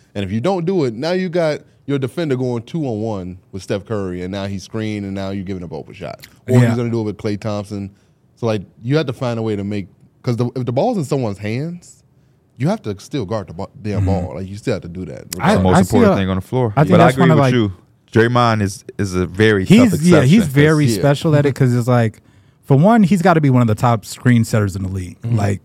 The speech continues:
Speaker 2: if you're trying to run through Draymond, you might mess up your elbow or something like that. And then two, he just understands, like, his, his understanding of the game is so high level. Like, everything he was talking about, how, like, if they, if they overplay it,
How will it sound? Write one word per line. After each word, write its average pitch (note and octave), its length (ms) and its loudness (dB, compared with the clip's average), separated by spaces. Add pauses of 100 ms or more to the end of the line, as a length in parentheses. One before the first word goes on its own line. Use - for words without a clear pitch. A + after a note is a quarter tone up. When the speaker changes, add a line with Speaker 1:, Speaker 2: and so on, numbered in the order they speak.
(140)
Speaker 2:
if B2+ 180 4
you're D3+ 120 6
trying F#3 220 2
to F3 40 4
run F3 140 4
through E3 160 0
Draymond, D#3+ 480 4
you C3+ 80 4
might C3 360 4
mess C3 460 2
up C3 100 0
your A#2+ 160 2
elbow B2+ 260 4
or A2 120 0
something A2+ 240 0
like G#2+ 220 -2
that. A2 200 0 (680)
And C#3 160 4
then C3+ 200 6
two, E3+ 240 4
he E3 160 4
just G#3 220 2
understands, C3 840 4
like, G#2+ 400 0 (1080)
his, G3+ 280 4
his F#3 240 2
understanding E3+ 500 4
of D3 60 2
the C3 60 6
game A#2+ 280 4
is A2 100 0
so A2+ 200 0
high A2+ 280 0
level. A#2 360 2
Like, G#2+ 220 -2
everything D#3+ 420 2
he D#3 80 4
was C#3+ 100 0
talking D3 240 0
about, C#3 180 2
how, B2 160 2
like, G#2+ 220 -2 (640)
if A2 200 0
they, C3+ 260 6
if A#2 100 -2
they C#3+ 180 2
overplay C#3+ 540 2
it, G#2 140 -2